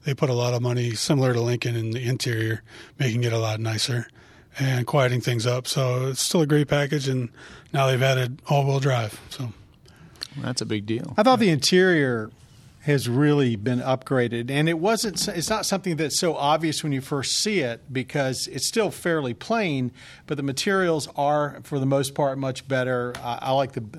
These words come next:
Speaker 3: it's a better layout, even though the, the, uh, the, the screen is still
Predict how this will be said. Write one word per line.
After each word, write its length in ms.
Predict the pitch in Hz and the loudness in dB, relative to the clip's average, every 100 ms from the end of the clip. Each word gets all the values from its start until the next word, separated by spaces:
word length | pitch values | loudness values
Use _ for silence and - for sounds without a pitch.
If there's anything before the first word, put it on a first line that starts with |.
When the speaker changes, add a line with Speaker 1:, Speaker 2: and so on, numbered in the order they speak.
| 131 131 127 | -14 -12 -10
Speaker 3:
it's 120 | 117 | -6
a 40 | |
better 280 | 127 135 127 | -2 0 0
layout, 560 | 135 135 131 127 127 123 | 0 0 2 0 -2 -4
even 240 | 120 123 | -6 -4
though 180 | 127 123 | -2 -4
the, 280 | 117 113 107 | -4 -6 -8
the, 360 | 143 123 113 113 | -10 -8 -6 -6
uh, 160 | 110 107 - - - - - | -8 -10 -16 -20 -20 -20 -16
the, 340 | 131 123 127 139 | -10 -10 -10 -10
the 80 | |
screen 420 | 135 - 160 147 131 | -8 -4 0 2 2
is 140 | 131 | 0
still 440 | - 143 127 117 | 0 0 0 -2